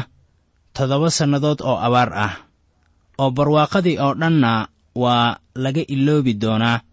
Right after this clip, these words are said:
dalka Masar. Markaasay abaartu dhulka dhammayn doontaa, barwaaqadana dhulka lagama ogaan doono abaartaas ka dambaysa aawadeed, waayo waxay noqon doontaa mid aad u xun. Tan sidaad arkaysaba waa wax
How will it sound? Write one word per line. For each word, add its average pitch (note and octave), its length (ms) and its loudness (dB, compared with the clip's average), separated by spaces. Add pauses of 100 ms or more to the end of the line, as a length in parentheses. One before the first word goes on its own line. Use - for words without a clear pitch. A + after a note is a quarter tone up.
(180)
dalka B2+ 300 -4
Masar. A#2 340 -2 (1000)
Markaasay D#3+ 760 0
abaartu D3 560 0 (1160)
dhulka F3 520 2
dhammayn D3 440 4
doontaa, A#2 500 0 (240)
barwaaqadana C3+ 840 0
dhulka F3 300 0
lagama C#3+ 400 0
ogaan D3 360 2
doono A#2 280 0 (180)
abaartaas C3 560 -2
ka D#3+ 100 -4
dambaysa A#2+ 560 -2
aawadeed, A#2 480 -2 (360)
waayo C#3 380 2 (100)
waxay C#3 360 -2
noqon B2 360 0
doontaa A#2+ 500 -2 (120)
mid C3 260 -4
aad C3 220 -4
u A2 60 -8
xun. A2 220 -6 (1500)
Tan F#3 180 0
sidaad F#3+ 340 0
arkaysaba D3 880 -2
waa B2+ 220 -2
wax D3 240 2